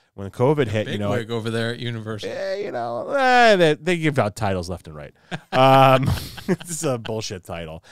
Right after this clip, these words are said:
Speaker 1: I was making videos for them and helping their artists make videos. If that, that's, if anybody's curious of what that means,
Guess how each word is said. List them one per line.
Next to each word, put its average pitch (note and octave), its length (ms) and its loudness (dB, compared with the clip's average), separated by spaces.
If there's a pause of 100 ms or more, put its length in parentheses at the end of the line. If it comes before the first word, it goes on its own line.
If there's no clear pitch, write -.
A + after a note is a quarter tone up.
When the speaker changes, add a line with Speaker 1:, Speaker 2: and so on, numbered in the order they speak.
(240)
Speaker 1:
I C3+ 80 6
was C#3 160 6
making A2+ 320 0
videos F#2 340 -8
for F2 120 -16
them E2 200 -16
and E2+ 80 -16
helping G2 300 -8
their F#2 100 -10
artists F2 300 -12
make E2 160 -14
videos. D#2+ 360 -16
If D#2+ 120 -18
that, D#2 180 -16
that's, F2 300 -12
if G2 100 -12
anybody's F2+ 380 -12
curious G2 480 -14
of E2+ 60 -18
what E2+ 140 -18
that D#2 160 -16
means, D#2+ 360 -20